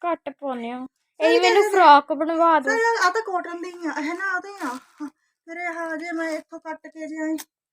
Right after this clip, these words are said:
Speaker 2: ਫਿਰ ਇਹ ਬਣਵਾ ਦਵਾਂ। ਮੰਗੇ, ਮੰਗੇ ਤੋਂ ਟਰਾਈ ਕਰਾਂਗੇ, ਫਿਰ ਇਹਦੇ ਨਾਲ ਤੈਨੂੰ ਮੈਂ ਕੁੜਤੇ ਲੈ ਦੂੰਗੀ ਕਾਟਨ ਦੇ। ਆਹ ਹੁਣ ਮੈਂ ਥੱਲੇ ਹੀ ਰੱਖ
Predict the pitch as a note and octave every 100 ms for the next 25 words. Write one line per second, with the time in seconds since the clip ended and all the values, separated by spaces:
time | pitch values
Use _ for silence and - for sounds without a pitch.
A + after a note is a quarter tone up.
0 | _ _ _ - - D#4 D4+ E4+ F#4 E4
1 | D#4 D#4 C#4+ D#4 D#4+ D#4+ E4+ D4+ E4 -
2 | D#4+ D4 C#4 A#3+ C4 D#4+ D#4 D#4+ F4+ E4
3 | D#4+ D#4 D#4+ D4+ - C#4+ C4+ G#3+ B3 C#4
4 | B3+ A3+ A3+ B3 _ _ G#4 G4+ _ _
5 | _ _ _ - _ _ _ - - -
6 | - - - _ _ _ _ _ D#4 E4
7 | E4+ E4+ E4 C4+ C#4 C4